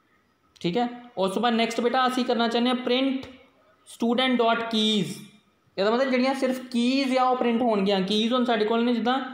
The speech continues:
ਨੇਮ, ਕਲਾਸ, ਰੋਲ ਨੰਬਰ, ਸਬਜੈਕਟ, ਮਾਰਕਸ,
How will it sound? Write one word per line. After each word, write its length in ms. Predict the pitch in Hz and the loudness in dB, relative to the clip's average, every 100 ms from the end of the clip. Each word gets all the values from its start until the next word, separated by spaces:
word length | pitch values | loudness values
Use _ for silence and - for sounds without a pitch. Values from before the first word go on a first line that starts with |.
| - - - | -16 -10 -2
ਨੇਮ, 480 | 202 226 240 247 247 | 0 2 2 2 0
ਕਲਾਸ, 640 | 240 220 214 220 233 233 | 0 2 4 2 0 0
ਰੋਲ 260 | 214 220 226 | 0 2 2
ਨੰਬਰ, 460 | 233 220 233 240 | 0 2 2 2
ਸਬਜੈਕਟ, 600 | 240 220 185 214 233 - 294 - - - - - | 0 0 0 0 0 -2 -6 -8 -14 -16 -16 -2
ਮਾਰਕਸ, 360 | 185 208 180 | 2 2 2